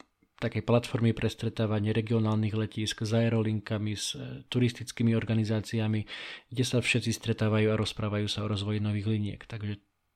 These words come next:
to robím aktuálne teraz, to je, e, moja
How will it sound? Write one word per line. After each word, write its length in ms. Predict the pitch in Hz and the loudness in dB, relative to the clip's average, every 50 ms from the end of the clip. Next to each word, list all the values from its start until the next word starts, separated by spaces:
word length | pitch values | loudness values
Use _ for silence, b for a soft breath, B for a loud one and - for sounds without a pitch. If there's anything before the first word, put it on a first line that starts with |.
| _ _ _ | _ _ _
to 160 | - 143 127 | 8 10 10
robím 320 | 120 117 117 110 113 110 110 | 10 10 8 4 4 2 2
aktuálne 560 | 107 104 - - 113 101 101 101 101 101 - | 0 -2 -4 -4 -2 -2 0 -2 -2 -4 0
teraz, 320 | - 127 123 127 127 123 | 0 2 4 4 2 2
to 160 | - - 123 | 0 2 4
je, 160 | 113 113 113 110 | 4 4 4 2
e, 60 | B B B B B B B B - 117 110 110 107 107 | B B B B B B B B -6 -4 -2 0 0 2
moja 400 | 107 107 107 107 107 107 107 | 2 2 2 2 0 0 0